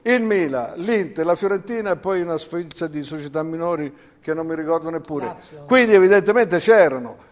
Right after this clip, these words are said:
Speaker 1: Quindi ecco, allora io consiglierei a Malagò di leggere queste, di, di sentire queste intercettazioni per rendersi conto poi di quello che è successo con, eh,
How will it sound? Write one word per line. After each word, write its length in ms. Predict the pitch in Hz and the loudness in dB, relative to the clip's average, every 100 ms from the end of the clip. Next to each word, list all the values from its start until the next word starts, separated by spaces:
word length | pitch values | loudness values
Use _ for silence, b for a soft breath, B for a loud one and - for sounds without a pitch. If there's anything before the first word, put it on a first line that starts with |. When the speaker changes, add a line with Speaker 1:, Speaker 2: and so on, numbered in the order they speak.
| _ | _
Speaker 1:
Quindi 220 | - 175 | -10 -4
ecco, 260 | 180 175 160 | -2 -2 0
allora 240 | 165 170 | 0 0
io 180 | 170 180 | 0 -2
consiglierei 600 | 156 156 - 170 170 160 | -4 -8 -8 -6 -2 0
a 80 | 151 | 0
Malagò 500 | 151 156 156 151 135 | -2 -2 0 0 -2
di 160 | 123 143 | -4 -4
leggere 480 | 156 147 135 143 | -4 -4 -6 -8
queste, 400 | 131 143 143 147 139 | -8 -10 -8 -10 -10
di, 220 | 143 139 | -12 -12
di 120 | 139 | -12
sentire 400 | 143 139 160 151 | -12 -10 -8 -8
queste 260 | 139 147 143 | -8 -10 -12
intercettazioni 880 | 131 143 151 139 139 160 143 120 B B B | -12 -12 -10 -12 -10 -8 -8 -10 B B B
per 160 | - 165 | -4 0
rendersi 480 | 165 156 156 151 156 | 0 0 -4 -6 -8
conto 300 | 160 139 151 | -8 -6 -8
poi 300 | 156 160 147 | -4 -4 -6
di 100 | 139 | -8
quello 240 | 156 151 | -8 -6
che 80 | 143 | -8
è 40 | |
successo 600 | 143 143 147 143 143 139 | -12 -12 -8 -8 -10 -14
con, 400 | 123 131 131 131 | -8 -8 -8 -10
eh, 300 | 131 127 120 | -10 -10 -12